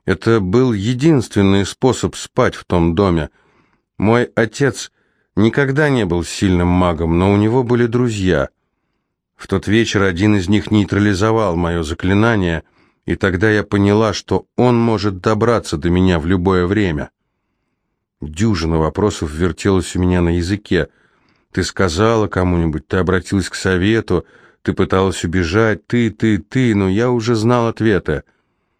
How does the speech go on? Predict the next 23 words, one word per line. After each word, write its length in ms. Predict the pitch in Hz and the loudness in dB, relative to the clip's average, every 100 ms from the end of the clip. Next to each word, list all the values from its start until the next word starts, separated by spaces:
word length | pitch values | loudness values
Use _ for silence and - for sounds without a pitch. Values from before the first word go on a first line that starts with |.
| _ _ _ _ _ _ _ _ | _ _ _ _ _ _ _ _
У 80 | 104 | 2
моего 340 | 117 143 180 | 4 4 2
народа 440 | 175 147 165 143 98 | 2 2 0 0 0
преступления, 880 | 95 95 - 113 147 151 139 120 | 0 0 -2 -2 0 2 2 0
связанные 640 | 101 123 135 117 123 113 | -2 -2 0 2 2 0
с 80 | 90 | 2
насилием, 720 | 113 107 - 143 117 107 85 _ _ _ 90 | 0 0 -2 0 2 2 -2 _ _ _ -4
жестоко 580 | 90 123 - 151 - | -2 -2 0 -2 -2
караются. 760 | - 95 95 80 69 - 76 69 _ _ _ _ - | -2 0 2 0 -4 -8 -12 -12 _ _ _ _ -4
Но 760 | 98 98 98 92 90 85 80 - _ _ _ _ - | 0 2 2 0 -2 -2 -4 -8 _ _ _ _ -20
кто 280 | - 160 | -4 0
бы 120 | 143 139 | 0 0
придрался? 800 | 151 156 185 160 90 - 69 - _ _ _ _ _ | -2 0 0 0 -2 -4 -6 -6 _ _ _ _ _
Выглядело 640 | - 80 123 131 127 139 139 | -4 0 2 2 0 0 0
всё 240 | - 127 | -2 -4
так, 320 | - 131 139 | -2 -2 -2
будто 460 | 101 110 107 - 110 | -2 -4 -2 0 0
отец 340 | 101 - 131 | 0 0 -2
всего 360 | - - 104 117 | -2 -4 0 2
лишь 280 | 131 110 - | 2 -2 -4
усыпил 480 | 107 - 92 - 139 | -4 -4 -4 -2 0
непослушную 880 | 127 107 101 - 123 - 117 113 | 0 0 -2 0 -2 0 2 2
дочь. 340 | 98 120 113 | 2 0 -2